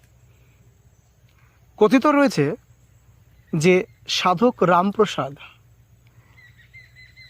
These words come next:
এতটাই মাতৃ আরাধনায় বিলীন ছিলেন যে তিনি সেই মায়ের সঙ্গে নাকি গঙ্গাবক্ষে বিলীন হয়ে যায়। শোনা যায় তিনি যখন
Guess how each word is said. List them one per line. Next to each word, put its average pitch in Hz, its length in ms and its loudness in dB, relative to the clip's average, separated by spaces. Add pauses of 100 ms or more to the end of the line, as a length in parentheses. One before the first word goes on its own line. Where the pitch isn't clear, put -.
(280)
এতটাই 214 420 2
মাতৃ 190 460 0
আরাধনায় 208 520 0 (460)
বিলীন 196 460 0
ছিলেন 156 360 -4
যে 135 180 -8 (1040)
তিনি 185 160 2
সেই 202 160 2
মায়ের 175 280 0
সঙ্গে 208 400 0
নাকি 156 320 -4 (300)
গঙ্গাবক্ষে 175 720 0
বিলীন 147 300 -2
হয়ে 131 160 -6
যায়। 127 220 -14 (1200)
শোনা 247 300 0
যায় 190 180 2
তিনি 208 240 4
যখন 220 340 0